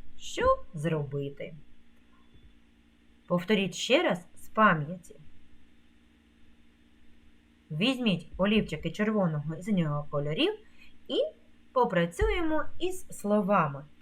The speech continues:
І так, у нас є іменники і дієслова. Іменники дають назву предметам, а дієслова змушують їх працювати. З'єднаємо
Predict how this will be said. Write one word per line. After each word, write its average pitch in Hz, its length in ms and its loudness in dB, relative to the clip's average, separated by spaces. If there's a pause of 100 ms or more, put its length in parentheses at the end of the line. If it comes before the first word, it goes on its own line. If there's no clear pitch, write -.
(420)
І 208 80 -2
так, 208 360 4 (120)
у 190 100 -2
нас 185 320 2
є 151 260 -6
іменники 196 720 2 (120)
і 339 140 2
дієслова. 180 840 2 (480)
Іменники 208 680 4
дають 208 480 4
назву 147 420 -2
предметам, 381 600 2 (260)
а 262 160 8
дієслова 180 720 4 (280)
змушують 262 600 0
їх 262 180 -6
працювати. 156 640 -2 (640)
З'єднаємо 185 840 2